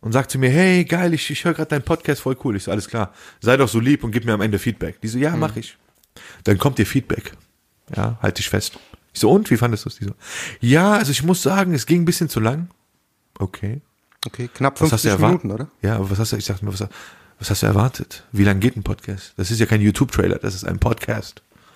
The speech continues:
Speaker 1: Guck dir alle, hör dir alle anderen Podcasts an, du findest nix unter fünfundvierzig Minuten.“ So viel dazu. Dann kommt das Beste, halt dich fest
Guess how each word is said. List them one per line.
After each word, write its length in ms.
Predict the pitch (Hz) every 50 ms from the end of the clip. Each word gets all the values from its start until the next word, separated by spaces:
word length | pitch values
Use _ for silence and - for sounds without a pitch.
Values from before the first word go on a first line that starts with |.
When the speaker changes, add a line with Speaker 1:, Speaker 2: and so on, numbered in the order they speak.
| _ _ - _ _ _ _ _ _ -
Speaker 1:
Guck 180 | - 135 120
dir 140 | - - 110 101
alle, 120 | 107 101
hör 160 | 123 113 123 123
dir 140 | 120 117
alle 160 | 131 131 131 -
anderen 220 | 180 156 - 117
Podcasts 380 | 107 - 107 - - 107 107 -
an, 140 | 110 107 104
du 100 | 104 101
findest 280 | - 135 131 117 101
nix 200 | 117 147 151 -
unter 200 | 101 104 95 101
fünfundvierzig 420 | 95 107 104 92 - 104 101 - -
Minuten.“ 240 | - 104 98 - - - - - - -
So 100 | - 123
viel 120 | 104 117 110
dazu. 320 | 110 110 104 - - 90 - - - - - -
Dann 100 | - -
kommt 180 | - 107 -
das 100 | 101 -
Beste, 280 | - 101 98 - - - - _ _ _
halt 180 | - 110 - -
dich 100 | 101 -
fest 300 | - 113 107 - _